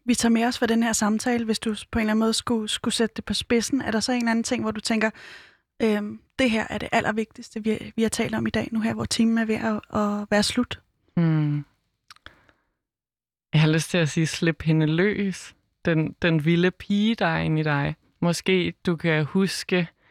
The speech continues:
Speaker 2: den her unge, vilde, umiddelbare pige, der ikke var bange for, at hendes mave var for stor. Og måske vi kan connecte til hende, fordi hun lever stadigvæk inde i os. Hende, der danser i regnen og, og skriger og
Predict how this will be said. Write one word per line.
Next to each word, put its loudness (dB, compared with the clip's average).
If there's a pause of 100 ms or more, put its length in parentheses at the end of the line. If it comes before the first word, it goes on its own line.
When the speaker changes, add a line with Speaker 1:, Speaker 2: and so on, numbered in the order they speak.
(800)
Speaker 2:
den 4
her 2 (240)
unge, 2
vilde, 0 (100)
umiddelbare 2
pige, -4
der 2
ikke -2
var 0
bange 0
for, -4
at -6
hendes 0
mave 0
var -6
for -8
stor. -6 (440)
Og 2
måske 2
vi -2
kan 0 (260)
connecte 0
til -6
hende, -2
fordi 0
hun 4
lever 2
stadigvæk -4
inde -2
i -4
os. -6 (480)
Hende, 2
der 2
danser 0
i 2
regnen -2
og, 0 (480)
og 0
skriger 0 (100)
og 0